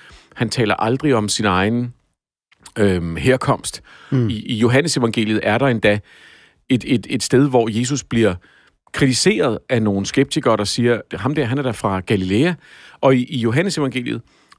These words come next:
Speaker 1: der er der ikke nogen, der siger tilbage til dem, "Nej, nej, nej, han er født i Bethlehem." Altså, der får det faktisk lov at stå. Så det vil sige, det virker,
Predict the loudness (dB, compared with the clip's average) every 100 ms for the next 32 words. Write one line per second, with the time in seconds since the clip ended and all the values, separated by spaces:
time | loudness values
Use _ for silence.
0 | 0 4 4 2 0 2 0 2 2 2
1 | -2 0 2 0 0 -2 -2 0 2 2
2 | -2 -2 -2 0 -2 -4 -2 -4 -2 -4
3 | -6 -10 _ _ -4 0 0 0 0 -2
4 | -2 -2 0 0 -2 -2 -8 _ -20 -12
5 | -4 0 0 0 2 0 2 2 2 0